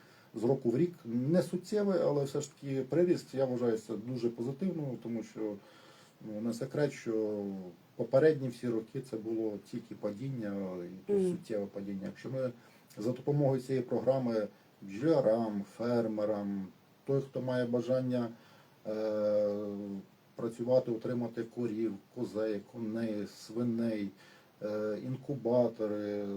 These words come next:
Speaker 1: знову ж таки, поливальні системи, ну і ряд інших напрямків. З кожного, е, фактично через одну сесію ми розширюємо перелік цієї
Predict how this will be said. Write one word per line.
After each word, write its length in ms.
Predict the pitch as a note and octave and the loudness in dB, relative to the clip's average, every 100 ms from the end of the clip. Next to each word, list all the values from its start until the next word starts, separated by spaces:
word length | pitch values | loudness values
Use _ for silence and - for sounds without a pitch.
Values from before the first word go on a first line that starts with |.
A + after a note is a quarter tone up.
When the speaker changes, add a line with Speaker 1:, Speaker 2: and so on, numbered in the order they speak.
| G2 | -6
Speaker 1:
знову 280 | G#2 G#2+ G2+ | -4 -4 -4
ж 140 | - | -8
таки, 400 | G#2+ G#2+ - G2+ G2 | -14 -14 -8 -8 -6
поливальні 640 | B2 C3+ B2 B2+ B2+ A#2 A2 | -2 0 2 2 2 0 -4
системи, 680 | G#2+ - - A#2 A2 G#2+ A#2+ | -8 -14 -8 -6 -6 -6 -2
ну 160 | F#3 F#3 | 2 4
і 40 | |
ряд 160 | F3+ F3 | 6 4
інших 280 | F3+ D3 - | 2 -2 -4
напрямків. 680 | C#3+ D3+ C#3+ B2+ A#2 A#2+ A2+ G#2+ G2 F#2+ | 0 0 2 0 2 0 0 -2 -8 -12
З 220 | - - | -18 -2
кожного, 420 | D#3+ C#3+ C#3+ C3 - - - - - - - | 0 2 2 0 -4 -12 -20 -20 -20 -20 -6
е, 400 | A2 A2+ A2 A2 G#2+ | -2 2 4 2 0
фактично 720 | A#2+ - C#3 - B2+ A#2+ A#2 A#2 A2+ A2+ G#2 | -6 -4 -6 -2 2 4 4 4 0 -2 -2
через 320 | C#3 A#2+ A#2 | 0 2 0
одну 200 | B2 C#3+ | 0 0
сесію 400 | - D#3 - B2 | 2 0 2 2
ми 120 | C#3 | 4
розширюємо 580 | C#3 - D3+ A2+ G#2 G2 F2 | 4 0 0 2 0 0 -2
перелік 360 | - B2 A#2+ A2 - | 0 2 2 0 -4
цієї 220 | A#2+ A#2+ | -2 -2